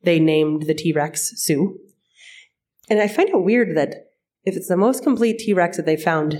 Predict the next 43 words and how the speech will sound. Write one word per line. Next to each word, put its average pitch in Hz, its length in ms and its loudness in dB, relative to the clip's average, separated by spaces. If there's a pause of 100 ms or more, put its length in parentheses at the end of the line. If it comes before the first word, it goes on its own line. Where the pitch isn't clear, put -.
(140)
how, 294 640 0
how 226 220 0
are 247 100 2
reports 226 380 0
coming 180 220 0
out 165 180 0
that 160 100 0
they 160 100 2
look 156 240 -2
absolutely 160 460 2
nothing 151 640 -2 (600)
like 151 300 0
the, 156 100 0 (640)
the 156 120 -4
way, 160 200 2
like, 156 160 0 (480)
the 175 80 -2
way 190 160 2
that 170 180 2
we 175 140 2
imagine 160 380 2
T-Rexes 156 500 -2
to 156 80 -2
be 160 160 0
and 160 100 2
the 151 40 2
way 160 120 2
that 160 160 -6
they, 147 360 -4 (300)
their, 147 360 -2
their 165 160 0
bones 156 400 0
are? 165 240 2
Why 160 380 0 (100)
do 170 100 2
they 151 140 0
now 151 200 0
all 151 120 2
of 151 80 -2
a 151 40 -6
sudden 151 520 -4
have 156 200 -2
wings? 156 600 -4